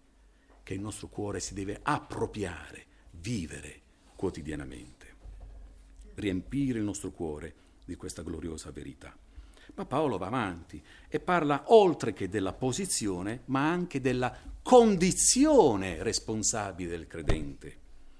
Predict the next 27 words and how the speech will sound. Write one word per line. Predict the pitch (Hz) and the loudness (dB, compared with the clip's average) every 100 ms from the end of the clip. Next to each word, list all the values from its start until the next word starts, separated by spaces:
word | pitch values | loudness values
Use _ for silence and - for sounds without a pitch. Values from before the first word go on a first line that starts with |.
| - - - - | -20 -20 -16 0
"Se | - 160 156 | 6 8 10
dunque | 262 311 302 175 | 12 12 12 10
siete | 147 185 196 143 | 10 10 10 6
stati | - 131 160 147 123 | 8 8 8 8 4
risuscitati | 117 135 - 107 120 151 117 | 2 0 0 0 2 2 0
con | 110 | -2
Cristo, | 101 113 82 - 85 - - | 0 0 -2 -4 -8 -10 -16
visto | 107 135 294 302 - 196 151 | 0 10 12 12 8 8 8
che | - 135 | 10 8
voi | 113 196 165 | 12 12 12
dite | 196 214 - 98 | 10 8 6 4
di | 120 | 4
essere | 147 131 120 | 4 2 0
credenti, | 107 107 101 82 76 - 95 - - - | 0 2 2 0 -8 -8 -8 -8 -18 0
visto | 156 285 277 - 156 | 10 12 12 8 6
che | 151 | 8
siete | 131 208 208 156 | 6 6 6 8
convinti | 151 151 156 220 165 110 98 87 - - - | 8 8 6 4 4 2 -4 -6 -8 -20 -10
che | - | 0
avete | 123 127 | 2 2
accettato | - 113 175 175 127 | 0 2 2 4 2
per | 117 | 0
fede | - 160 120 | 2 2 2
il | |
Signore | - 135 131 | 2 2 2
Gesù, | 107 117 113 92 110 - - | 0 0 0 -2 -4 -10 -6
bene, | 87 107 92 82 92 120 147 | 2 4 4 2 0 0 -2